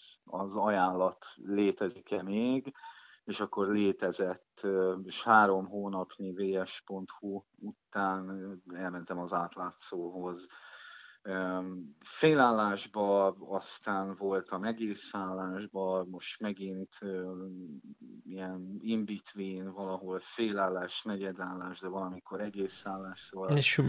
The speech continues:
Speaker 2: melyik á-,
Speaker 1: nehéz
Speaker 2: melyik
Speaker 1: össze-
Speaker 2: állomáson kezdtél el adatvizualizációval foglalkozni?
Speaker 1: A Kreatívnál, ö, elkezdtem. Én ezt nagyon szívesen szoktam mutogatni, az életem egyik első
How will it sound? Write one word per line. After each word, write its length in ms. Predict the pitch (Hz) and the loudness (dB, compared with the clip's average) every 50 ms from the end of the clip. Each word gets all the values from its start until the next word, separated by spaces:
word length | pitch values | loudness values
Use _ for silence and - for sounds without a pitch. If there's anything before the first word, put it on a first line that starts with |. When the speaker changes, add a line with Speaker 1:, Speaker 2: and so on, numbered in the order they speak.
| 156 165 160 | 2 4 8
Speaker 2:
melyik 200 | 165 170 156 - | 10 10 10 10
á-, 60 | - | 10
Speaker 1:
nehéz 240 | 147 151 143 - 156 | 8 6 6 8 8
Speaker 2:
melyik 220 | 160 151 143 131 | 10 10 10 10
Speaker 1:
össze- 80 | 147 139 | 8 8
Speaker 2:
állomáson 460 | 135 139 135 139 139 139 - 151 131 | 8 8 6 6 4 4 6 6 6
kezdtél 340 | 127 - 131 127 - 135 127 | 8 8 6 8 8 8 10
el 160 | 127 123 123 | 10 10 10
adatvizualizációval 1200 | 113 117 117 120 117 - 135 120 123 123 123 120 123 120 117 123 123 123 123 - - 127 120 123 123 | 8 8 6 4 6 8 8 10 10 12 12 12 10 8 8 8 6 6 6 8 8 10 10 10 8
foglalkozni? 760 | 123 127 120 117 113 120 123 - - 123 120 120 127 120 - - | 8 6 8 8 8 8 8 8 8 8 10 10 10 8 8 6
Speaker 1:
A 80 | 262 | 0
Kreatívnál, 1160 | 277 147 - - - - 196 196 165 - - - 123 117 113 110 123 117 113 113 113 117 131 - - - | 0 0 0 -4 0 4 6 6 6 6 4 4 2 2 2 4 6 6 8 8 6 4 2 -4 -12 -6
ö, 500 | - 117 120 120 113 113 113 117 117 113 123 127 - - - - | -2 0 0 0 0 0 0 0 0 -2 -4 -6 -10 -16 -10 -2
elkezdtem. 920 | 135 131 123 120 120 - - 123 117 - - - - - 123 127 131 139 143 | 0 4 4 4 4 4 4 2 2 2 -2 -6 0 2 2 2 2 0 -2
Én 220 | - 277 117 113 117 | -6 -8 -6 -4 -4
ezt 220 | 120 - - - | -6 -6 -4 0
nagyon 220 | 165 165 147 127 110 | 2 2 2 2 0
szívesen 520 | - - - 143 127 113 - - 117 113 | -2 -2 4 4 4 4 4 2 0 0
szoktam 480 | - - - 131 - - - 117 110 113 | 0 0 -2 -2 -2 0 0 0 2 2
mutogatni, 600 | 120 127 - 127 113 110 107 104 - - 117 110 | 0 0 2 2 2 4 2 0 0 -4 -6 -2
az 80 | 110 | -2
életem 400 | 120 127 120 113 101 - 113 107 | 0 4 4 4 4 2 0 -2
egyik 280 | 107 104 107 110 107 - | -2 -2 -4 -4 -2 0
első 640 | 117 113 110 110 107 - - - 104 104 101 104 | 2 2 2 0 -2 -6 -8 -4 -2 -2 -2 -2